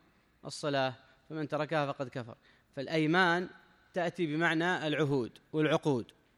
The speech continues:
ومن ذلك هذه الآية: "اتخذوا عقودهم وعهودهم وإسلامهم الظاهر وبيعتهم اتخذوها جنة". فهذا تنفعه في عصمة ماله ودمه، لكن إن ظهر ما في باطنه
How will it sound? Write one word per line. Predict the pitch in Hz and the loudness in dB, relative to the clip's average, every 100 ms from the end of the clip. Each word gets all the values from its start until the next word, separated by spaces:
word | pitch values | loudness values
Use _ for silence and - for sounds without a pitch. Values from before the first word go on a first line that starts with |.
| _ _ _ _ _ | _ _ _ _ _
ومن | 160 180 175 | 2 4 8
ذلك | 196 185 165 | 8 8 8
هذه | 156 139 | 6 4
الآية: | 131 117 110 - _ _ | 0 -4 -6 -16 _ _
"اتخذوا | - 165 165 160 | -2 2 4 6
عقودهم | 131 143 165 165 165 180 175 _ _ _ | 4 4 4 6 6 4 0 _ _ _
وعهودهم | 139 127 139 165 160 170 180 - _ _ _ _ _ | -6 -4 -2 -2 0 -2 -4 -10 _ _ _ _ _
وإسلامهم | 143 143 - 156 160 160 147 | -8 -6 0 4 4 4 0
الظاهر | 139 135 165 165 | 0 4 4 4
وبيعتهم | 147 127 147 160 156 160 170 - _ _ | 0 2 4 4 4 0 0 -6 _ _
اتخذوها | 143 160 160 147 | 0 4 8 8
جنة". | 139 143 113 110 _ _ _ _ _ _ _ _ _ _ _ | 8 4 2 -6 _ _ _ _ _ _ _ _ _ _ _
فهذا | - 160 202 208 190 208 214 - - | 0 6 10 10 8 4 4 -2 0
تنفعه | 180 165 190 190 180 | 2 6 6 6 6
في | 147 160 | 4 4
عصمة | 170 - 175 156 | 2 2 0 4
ماله | 156 170 165 147 143 | 6 6 6 4 2
ودمه، | 139 147 180 180 - _ _ _ _ _ | 2 4 4 2 -4 _ _ _ _ _
لكن | 135 151 156 180 190 - _ _ _ | 4 4 6 4 2 -2 _ _ _
إن | 143 147 | 0 6
ظهر | 175 170 160 | 6 8 6
ما | 147 180 | 6 4
في | 160 160 | 4 4
باطنه | 151 151 160 143 117 | 6 6 4 2 0